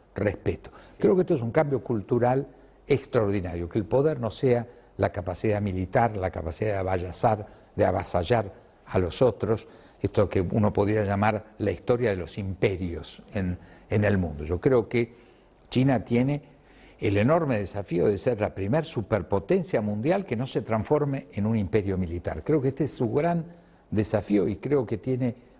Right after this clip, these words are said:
Speaker 1: una enorme expectativa positiva de muchos de sus aliados y amigos.
Speaker 2: ¿Podría hacer us-, usted una evaluación de la participación de China en la cumbre de G veinte? Además de fomentar el crecimiento económico,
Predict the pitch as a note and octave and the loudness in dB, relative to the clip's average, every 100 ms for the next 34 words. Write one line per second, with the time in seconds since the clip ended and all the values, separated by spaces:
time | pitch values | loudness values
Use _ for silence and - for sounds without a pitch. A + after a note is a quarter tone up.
0 | _ G#2 G2 G2+ C#3+ F3 D#3 C3+ - F#2+ | _ -2 0 0 0 0 0 -2 -4 -6
1 | - F#2 A#2 G#2 F#2 F2 F#2+ F2 A2+ G#2+ | -4 -4 0 0 -2 -8 -10 -2 0 0
2 | - F2 F#2+ C3 A#2+ G#2+ E2+ F2+ - F2+ | -2 -4 -2 -2 0 -2 -2 -6 -4 -2
3 | G2 G2+ F2+ - D#2+ D#2+ D2+ - - - | 0 0 -2 -4 -8 -8 -12 -18 -20 0
4 | A#2 D#3 D3+ C3 B2 A2+ - G#2+ - A#2+ | 2 2 0 -2 -2 -4 -8 -4 0 2
5 | A#2+ A#2 A2+ G#2 F#2+ F2+ F2+ A2+ A2+ A2+ | 0 -2 -2 -2 -2 -6 -2 0 0 0
6 | - F#2+ F#2 F2+ F2 F2+ F2+ - F2+ - | 0 0 2 -2 -2 -4 -6 -6 -6 -4
7 | A2 F2+ - E3 A#2+ E2 E2+ E2+ G2 F2+ | -4 -4 -2 -2 0 -2 -6 -4 -2 -2
8 | F2 - F#2 G#2 G2 - F2+ F#2 A2 B2 | -4 -4 0 0 -2 -2 -2 0 0 0
9 | - A#2 A2 G#2+ - - - - A2 G#2 | 0 2 4 2 -4 -18 -6 0 0 2
10 | A2+ A#2+ G#2 G2 G2+ A2+ A2 G2 G#2 G2+ | 0 -2 -4 -6 -4 -2 -2 -2 -2 -2
11 | G#2 G2 G#2 | -2 0 0